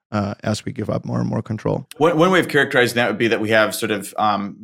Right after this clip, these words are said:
Speaker 2: misaligned cultural evolution, and we, we've seen that with social media technologies. We see that with the, the A I companies sort of, you know, wanting to do safety, but then they have to, you know, give up a lot of that and just spend,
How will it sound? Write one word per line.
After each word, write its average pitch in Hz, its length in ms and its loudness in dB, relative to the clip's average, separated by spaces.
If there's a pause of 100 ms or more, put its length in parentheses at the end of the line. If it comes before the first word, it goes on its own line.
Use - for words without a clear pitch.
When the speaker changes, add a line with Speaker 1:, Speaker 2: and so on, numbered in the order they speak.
(120)
Speaker 2:
misaligned 123 680 4
cultural 139 440 2
evolution, 170 540 0 (100)
and 113 360 0
we, 110 180 0
we've 104 240 -10
seen 123 400 -2
that 117 160 2
with 110 400 -2
social 117 340 -2
media 117 280 0
technologies. 113 1040 0 (260)
We 127 60 0
see 123 160 -2
that 123 160 4
with 120 220 0
the, 120 160 2
the 117 120 0
A 127 140 4
I 123 100 6
companies 117 800 -2
sort 113 140 -2
of, 107 260 -2
you 117 100 -8
know, - 80 -2
wanting 170 300 0
to 165 60 -4
do 165 120 2
safety, 156 520 -2
but 120 160 -4
then 107 100 -2
they 107 120 -4
have 110 200 0
to, 110 140 -4
you 104 100 -4
know, 101 120 -4
give 113 200 -2
up 123 140 0
a - 20 -2
lot 107 180 2
of 104 100 -4
that 104 140 2
and 98 120 -8
just - 160 -12
spend, 98 380 -2